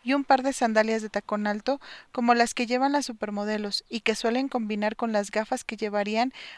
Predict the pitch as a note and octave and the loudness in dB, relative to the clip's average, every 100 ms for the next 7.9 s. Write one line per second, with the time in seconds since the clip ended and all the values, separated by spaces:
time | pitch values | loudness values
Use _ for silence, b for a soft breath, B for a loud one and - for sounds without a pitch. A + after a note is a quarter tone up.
0 | B - A3+ A3 A3+ A#3+ B3+ - G#3+ G#3 | B 4 8 8 6 4 2 2 0 -2
1 | G3+ A3 G#3+ G3+ G3+ G#3+ G#3 G3+ G#3 G#3 | -2 -2 0 -2 -4 -6 -4 -6 -4 -4
2 | G3 G3+ - _ B B B B B B | -4 -8 -12 _ B B B B B B
3 | A#3+ - A#3 C#4 C#4 D4+ C4+ B3 A3+ A3+ | 0 4 4 4 2 2 8 8 8 0
4 | - A#3 G#3+ - A3+ A#3+ B3 A#3+ A3+ - | 0 0 0 0 0 0 0 -2 -4 2
5 | G#3 G#3+ A3+ - G#3 G3+ G3+ - G#3 - | 6 6 4 0 -2 -2 -6 -6 -6 0
6 | A3 A3 B3+ A3+ A#3 A#3 A#3+ A#3 A3 A3 | 0 0 -2 4 6 6 6 4 2 2
7 | G#3+ G#3 G#3 G3+ F#3 - G3 G3 | 2 2 0 0 -2 0 0 0